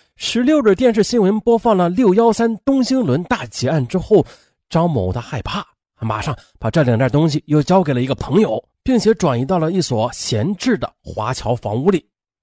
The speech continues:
干警闻此迅速赶到这栋桥房里，在空房间内的一堆杂物中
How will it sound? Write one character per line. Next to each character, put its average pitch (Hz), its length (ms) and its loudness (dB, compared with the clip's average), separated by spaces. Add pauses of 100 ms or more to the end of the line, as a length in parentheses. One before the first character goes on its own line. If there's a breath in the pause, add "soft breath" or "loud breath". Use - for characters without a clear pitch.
干 175 220 0
警 165 100 0
闻 180 160 2
此 190 220 -2 (120)
迅 294 300 0
速 220 140 -2
赶 151 180 -2
到 175 140 0
这 185 100 0
栋 165 220 0
桥 - 180 -4
房 147 160 0
里， 123 160 -4 (600 soft breath)
在 233 220 0 (280 soft breath)
空 302 260 -2
房 196 240 2
间 233 140 2
内 233 80 4
的 190 100 0
一 208 200 -4
堆 220 200 0
杂 - 300 -8
物 240 180 2
中 220 240 2